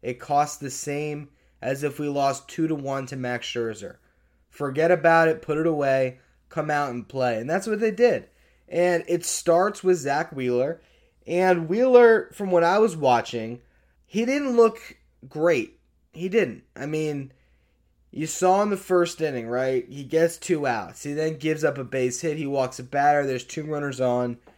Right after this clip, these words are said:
Could have been a disaster. Ryan Zimmerman, you know, rips a line drive. Michael Conforto ends up kind of backpedaling on it. He makes a leaping catch. That thing goes over his head. We're talking the Mets in the hole early.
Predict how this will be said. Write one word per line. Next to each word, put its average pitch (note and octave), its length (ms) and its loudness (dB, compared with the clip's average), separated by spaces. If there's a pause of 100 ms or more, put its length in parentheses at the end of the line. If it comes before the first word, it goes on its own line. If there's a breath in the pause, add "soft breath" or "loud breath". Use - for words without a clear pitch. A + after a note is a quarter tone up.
(440 soft breath)
Could G3 180 4
have G3+ 140 4
been F#3 160 2
a F#3 40 0
disaster. C#3+ 640 0
Ryan D3+ 300 0
Zimmerman, C#3 600 -4 (400 soft breath)
you C#3+ 120 -10
know, C#3 100 -2
rips D3+ 440 0
a F3+ 60 0
line D3+ 340 -2
drive. B2 640 0 (360)
Michael E3 320 -4
Conforto D#3 640 -2
ends D3+ 260 -8
up C#3+ 220 -2
kind C#3+ 260 -6
of C3 220 -6
backpedaling D3 800 -2
on C#3 180 -4
it. C#3 60 -8
He C#3 60 -8
makes C#3+ 260 -6
a C#3+ 60 -6
leaping C3 400 -8
catch. C3+ 420 -2 (300 soft breath)
That F#3+ 240 4
thing G3+ 160 -2
goes E3 240 6
over D#3 300 4
his C3 160 -6
head. C3 360 0 (360 soft breath)
We're F#3+ 140 2
talking E3 800 0 (320 soft breath)
the D#3 80 -2
Mets F3 320 4
in F3+ 100 2
the D#3+ 120 2
hole D#3 360 4
early. D#3 640 2